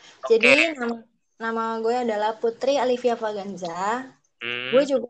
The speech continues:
Speaker 2: tadi udah dibilang kan, kita tuh sekelas. <laughs> Jadi kita
Speaker 1: Iya.
Speaker 2: sama-sama anak kedokteran. Nah.
Speaker 1: Dan kadang juga kita sampingan di duduknya ya, Put, ya?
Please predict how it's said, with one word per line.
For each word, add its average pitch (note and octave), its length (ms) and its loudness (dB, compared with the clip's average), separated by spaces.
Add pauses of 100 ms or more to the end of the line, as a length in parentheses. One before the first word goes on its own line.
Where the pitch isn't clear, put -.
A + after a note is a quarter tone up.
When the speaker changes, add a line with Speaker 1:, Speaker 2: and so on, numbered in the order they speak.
(220)
Speaker 2:
tadi B3 200 0
udah D4 120 0
dibilang A#3 380 6
kan, G#3 320 0
kita A#3+ 220 0
tuh C4 120 -4
sekelas. A3+ 600 2
<laughs> - 40 -6
Jadi G#3+ 200 4 (120)
kita - 160 4
Speaker 1:
Iya. F3 260 10
Speaker 2:
sama-sama G#3 220 -6 (640)
anak B3 260 2
kedokteran. G#3+ 840 2
Nah. F#3+ 360 -6 (100)
Speaker 1:
Dan D3+ 200 4
kadang F3 300 8
juga G3+ 280 8
kita G#3 220 6
sampingan A3+ 460 6
di G3 120 6
duduknya F3 360 4
ya, E3 80 8
Put, C#3+ 180 2
ya? B2+ 180 6